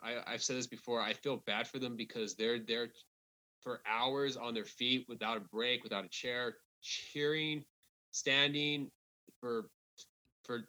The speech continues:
for throughout the whole tapings, dude. And to give you an example of what the taping schedule looks like, uh, next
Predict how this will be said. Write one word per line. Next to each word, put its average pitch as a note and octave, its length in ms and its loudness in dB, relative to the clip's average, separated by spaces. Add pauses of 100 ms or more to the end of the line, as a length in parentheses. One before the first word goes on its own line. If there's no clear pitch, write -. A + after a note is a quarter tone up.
for B2 120 -8 (140)
throughout C3+ 220 2
the A#2+ 80 -2
whole C3 160 -2
tapings, B2+ 500 -4
dude. G#2+ 220 -4 (460)
And A2+ 360 2
to C3 60 -6
give F#3+ 100 -2
you F#3+ 40 8
an D#3 40 6
example D#3 260 4
of C#3+ 60 -4
what - 80 -4
the - 60 -4
taping D3 240 4
schedule B2 440 4
looks C3 300 4
like, F2+ 520 2
uh, F#2 280 -4 (580)
next B2+ 600 -2